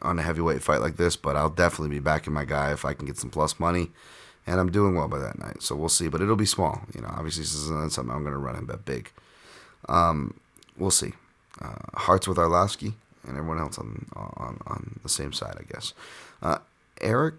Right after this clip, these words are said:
Gonzalez plus one ninety, newcomer to Jim Milasan, plus, minus two thirty. Um, you don't need to come to this podcast to know that there's an auto bet here for Jim Miller by submission. Uh, that being said, I think it's legit. Um,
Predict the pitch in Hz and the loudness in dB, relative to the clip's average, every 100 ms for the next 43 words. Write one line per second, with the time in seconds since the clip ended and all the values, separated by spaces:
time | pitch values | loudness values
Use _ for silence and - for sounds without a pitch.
0 | - - - 110 107 107 107 98 101 98 | -12 -16 -2 0 4 4 4 4 0 0
1 | 95 98 90 92 90 80 92 - 80 78 | 2 2 2 2 0 0 -2 -2 -2 -2
2 | 76 71 87 90 - 277 349 427 494 453 | -2 -2 0 0 -2 0 2 4 2 2
3 | - - - 80 73 67 60 57 65 71 | 4 6 8 10 8 4 0 -2 -6 -2
4 | 90 85 - - - 87 87 82 - 82 | -2 2 0 -2 -4 2 2 2 -2 -2
5 | 90 95 101 - - - - - - 110 | 0 2 0 -4 -14 -20 -20 -6 4 6
6 | 113 113 113 127 131 120 104 62 90 82 | 8 6 2 2 4 6 6 4 0 0
7 | - 92 82 82 - 82 78 82 80 - | -2 0 0 0 4 4 6 2 2 0
8 | 82 80 80 71 78 76 73 78 69 76 | 0 0 0 0 -2 -2 0 0 0 -2
9 | - 76 76 - 73 69 82 78 76 76 | -2 -4 -4 -4 -8 -6 -4 -2 -2 -2
10 | 71 76 76 87 85 101 101 - - - | -2 -2 -2 -2 0 0 -2 -8 -20 -18
11 | - 101 120 127 117 113 104 113 113 113 | -2 4 4 4 2 4 4 4 0 0
12 | 98 107 113 - - 80 80 80 73 71 | -2 2 0 0 0 2 4 4 2 -2
13 | 65 | -6